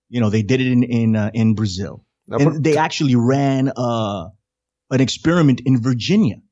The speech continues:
Speaker 1: before, before, um, they took on the Trump job, you know, just to see what they could do, because apparently Virginia had the right amount of, of, uh, of, uh, diversity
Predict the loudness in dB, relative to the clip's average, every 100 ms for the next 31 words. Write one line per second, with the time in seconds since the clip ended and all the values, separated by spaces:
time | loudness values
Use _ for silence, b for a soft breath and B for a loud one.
0 | _ _ _ _ -6 -4 -2 -2 -4 -12
1 | _ _ _ _ _ _ -10 -4 0 2
2 | 2 0 -4 -8 -12 _ _ _ _ _
3 | -4 -2 -2 -2 0 -2 -2 -4 -4 -8
4 | -8 -8 -4 -2 -2 -4 -6 -4 0 0
5 | 2 0 0 -2 -2 0 0 0 0 -2
6 | -2 B B -6 -2 0 0 0 0 -2
7 | 0 0 0 0 -2 -2 -4 -2 -4 -2
8 | -2 -2 -2 -4 -6 -8 -16 _ _ _
9 | _ _ -2 -2 -2 -4 -4 -6 -10 -16
10 | -8 -8 -6 -6 -6 -6 -8 -10 -2 2
11 | 2 2 -4 -8